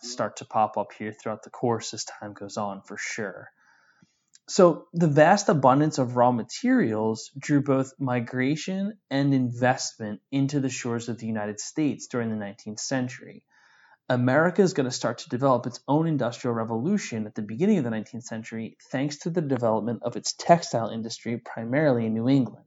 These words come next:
By the end of that same century, industrial development had expanded to the coal and iron industries throughout the nation as well.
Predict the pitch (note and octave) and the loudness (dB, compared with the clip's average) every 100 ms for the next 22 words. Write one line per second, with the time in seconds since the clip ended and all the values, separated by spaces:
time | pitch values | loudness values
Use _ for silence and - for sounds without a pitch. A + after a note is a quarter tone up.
0 | _ _ - _ _ _ - C#3 C#3 E3+ | _ _ -20 _ _ _ 4 6 6 2
1 | E3+ D3 C#3+ B2+ B2 - F#3+ F3+ C3+ A2+ | 2 0 0 -4 -4 -2 -2 0 0 0
2 | B2+ C3+ D#3 D#3+ B2+ C3 D3+ D3+ A#2 - | 2 0 0 2 2 4 4 4 0 -8
3 | A#2+ A2+ - B2 B2+ B2 B2+ A#2 - - | -10 -10 -8 -4 -2 -4 -6 -10 -6 2
4 | D#3 D#3 A#2 A2+ - C3+ C3+ A2+ G#2+ A2 | 6 6 4 -2 -2 0 0 -2 -6 -8
5 | A#2 - A#2+ A2+ - B2+ A#2 A2 G2+ G#2 | -10 -10 -10 -10 -2 0 0 -2 -10 -12
6 | - A2 A2+ C#3 C3 F#2+ | -10 -10 -2 4 4 2